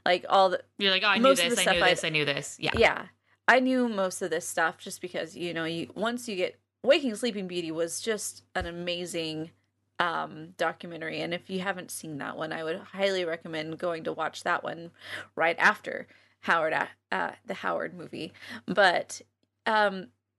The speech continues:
Speaker 1: I feel like his early years were much more, uh,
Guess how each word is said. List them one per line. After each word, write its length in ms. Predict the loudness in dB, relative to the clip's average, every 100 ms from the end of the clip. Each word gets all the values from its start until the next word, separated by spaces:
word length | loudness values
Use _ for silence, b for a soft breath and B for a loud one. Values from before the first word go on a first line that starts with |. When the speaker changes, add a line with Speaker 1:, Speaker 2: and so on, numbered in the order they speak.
| _ _ _ _ _ _ _ -6
Speaker 1:
I 60 | -4
feel 240 | 2 4
like 260 | 6 4 0
his 440 | -6 -4 -4 -6 2
early 320 | 4 4 0
years 480 | -4 -4 -6 -6 -6
were 380 | 0 0 0 -4 _ _ -6
much 480 | -2 0 -2 -6 -10
more, 640 | -6 -2 0 0 -2 -8 _ _ _ _ _ _
uh, 420 | -8 -6 -6 -6